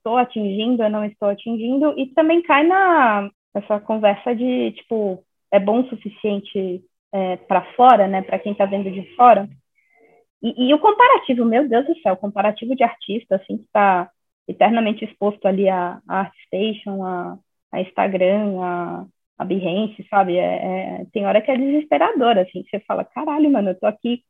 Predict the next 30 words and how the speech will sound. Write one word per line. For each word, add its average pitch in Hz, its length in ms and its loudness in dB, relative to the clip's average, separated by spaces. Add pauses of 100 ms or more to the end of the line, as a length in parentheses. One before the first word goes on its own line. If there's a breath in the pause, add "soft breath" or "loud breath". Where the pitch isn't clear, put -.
(420)
dormindo, 247 540 2
comendo, 233 800 0
sendo 226 220 -6
um - 60 -6
ser 240 120 -4
humano 226 440 -2
normal, 226 380 2
e 226 60 2
as 202 120 -2
pessoas 220 320 -6
estão 220 240 -8
postando 214 420 -8
trabalhos 208 400 -4
incríveis", 208 540 -6
sabe? 180 200 -6 (120)
Dá 175 120 -4
vontade 190 460 -4
de 202 420 -4 (480)
parar 208 280 0
<laughs> - 120 -14
tudo 208 220 -2
e, 226 540 -4 (420 soft breath)
e 202 400 -4 (100)
sair 185 320 0
dormindo 202 440 -2
duas 190 220 -2
horas 170 180 0 (100)
por 185 100 -6
dia, 190 280 -2
assim. 214 280 -10